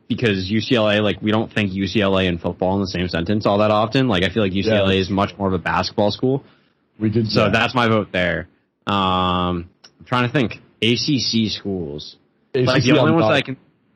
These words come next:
Speaker 2: I'm not going to Clemson.
Speaker 1: Okay. It'd be, you know, for, from a homer standpoint, it'd be interesting to see you do, like, B C. Um,
Speaker 2: That would
Speaker 1: but,
Speaker 2: be
Speaker 1: like,
Speaker 2: cool.
Speaker 1: that's
Speaker 2: I think we
Speaker 1: literally
Speaker 2: could do some good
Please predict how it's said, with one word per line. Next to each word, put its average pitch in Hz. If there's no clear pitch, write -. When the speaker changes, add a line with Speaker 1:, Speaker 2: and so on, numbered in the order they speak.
Speaker 2:
I'm 107
not 95
going 85
to 78
Clemson. 67
Speaker 1:
Okay. 95
It'd 139
be, 147
you 165
know, 143
for, 170
from 165
a 131
homer 131
standpoint, 156
it'd 110
be 110
interesting 117
to 110
see 120
you 113
do, 107
like, 95
B 98
C. 110
Um, 92
Speaker 2:
That 156
would 196
Speaker 1:
but, 143
Speaker 2:
be -
Speaker 1:
like, 127
Speaker 2:
cool. 170
Speaker 1:
that's 151
Speaker 2:
I 143
think 127
we 127
Speaker 1:
literally 143
Speaker 2:
could 131
do 120
some 113
good 101